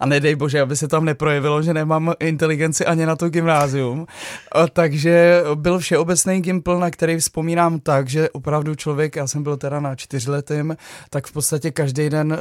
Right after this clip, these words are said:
tě bolí břicho, z čeho zase píšeš a ten život na tom gimplu, aspoň za mě, byl hodně jako o tom šrocení se všeho. Ale tak dobře, aspoň není zase čas na nějaký jiný blbosti a trénuješ ten mozek.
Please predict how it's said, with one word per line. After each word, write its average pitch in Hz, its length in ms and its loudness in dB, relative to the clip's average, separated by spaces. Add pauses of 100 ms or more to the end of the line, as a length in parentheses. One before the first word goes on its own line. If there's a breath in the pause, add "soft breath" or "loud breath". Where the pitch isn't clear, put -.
tě 156 140 -4
bolí 147 240 -4
břicho, 147 320 -4
z 135 80 -6
čeho 143 220 -4
zase 147 260 -4
píšeš 131 600 -6
a 135 180 -2 (380 loud breath)
ten 147 360 0
život 143 380 -2
na 151 100 0
tom 156 200 -2
gimplu, 143 480 -4
aspoň 147 300 -4
za 135 140 0
mě, 135 180 0
byl 143 200 -2
hodně 139 280 -2
jako 139 240 -4
o 147 120 -10
tom 143 380 -4
šrocení 135 720 -4
se 143 160 -6
všeho. 123 420 -4 (380 loud breath)
Ale 180 180 4
tak 165 220 -2
dobře, 135 320 0
aspoň 139 300 -2
není 139 220 0
zase 135 280 -6
čas 139 240 -8
na 143 100 -2
nějaký 135 320 -4
jiný 131 180 -2
blbosti 135 600 -6
a 143 80 -4
trénuješ 131 440 -2
ten 143 180 -6
mozek. 127 480 -6